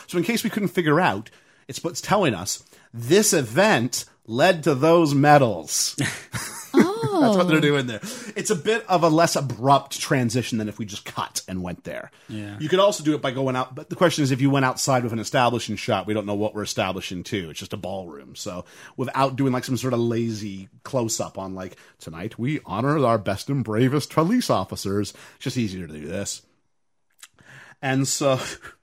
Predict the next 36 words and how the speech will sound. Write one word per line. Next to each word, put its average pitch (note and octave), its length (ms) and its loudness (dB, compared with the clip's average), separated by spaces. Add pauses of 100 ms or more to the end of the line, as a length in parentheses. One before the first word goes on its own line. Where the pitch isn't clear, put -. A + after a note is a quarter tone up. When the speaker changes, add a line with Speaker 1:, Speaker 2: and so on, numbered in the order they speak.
(300)
Speaker 1:
<laughs> - 720 -20
um, A#2 340 -2
as C#3 180 2
they're C3 80 0
getting E3+ 160 0
their C3 100 4
medals, G#2 500 2 (100)
uh, G2+ 220 -2
Harry A2+ 520 2
and, F#2 480 -8
uh, F2+ 80 -14
Jack G#2 260 0
have G2 100 -4
a - 40 -6
little F#2 160 -6
conversation, F#2+ 760 -6 (320)
and F2+ 240 -8
Harry G2+ 220 -4
goes, F2+ 180 -10 (680)
"You G2 120 -12
shot - 500 -6
me. E2 220 -10
<laughs> - 40 -20 (640)
You - 80 -12
shot C#3 420 -2
me, D3+ 100 2
and B2+ 100 4
they're G#2+ 80 0
giving A#2+ 360 2
you A2 120 2
a G2+ 40 0
medal, G2+ 400 -2
you D#2+ 100 -12
little E2+ 260 -10
prick." - 380 -6
<laughs> C#3 80 6